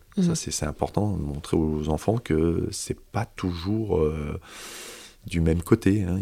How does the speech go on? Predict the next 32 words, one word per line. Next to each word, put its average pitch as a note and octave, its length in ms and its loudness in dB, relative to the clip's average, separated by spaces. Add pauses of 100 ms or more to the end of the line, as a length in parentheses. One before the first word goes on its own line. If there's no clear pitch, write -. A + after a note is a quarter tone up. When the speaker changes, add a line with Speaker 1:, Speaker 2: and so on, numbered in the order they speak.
(140)
Speaker 2:
On D#2 80 -2
peut F#2+ 200 2
aller F#2 160 4
voir E2 180 2
d'autres D#2 200 0
choses, A2 260 2
et F2+ 40 -2
il D#2+ 140 -2
y - 40 4
a E2+ 40 4
Speaker 1:
Mhm. E2+ 80 4
Speaker 2:
des F#3 60 2
choses G#2+ 300 2
aussi, G2 360 -2
euh, D#2 220 -2
extrêmement E2+ 600 2
intéressantes D2+ 640 0
et C#2+ 800 -4
avec D2 200 -2
des D2 120 0
valeurs F2+ 280 6
fortes. - 400 2
Speaker 1:
Mhm. E3 260 2 (140)
Speaker 2:
Voilà. G#2 160 -6 (200)
Donc F2+ 100 -12
c'est D2+ 100 -8
ça D2+ 160 2
que D2 80 0
je, C2 80 -4 (840)
j'enseigne D#2 500 0
aussi. F2 460 -4
Euh, C#2+ 160 -6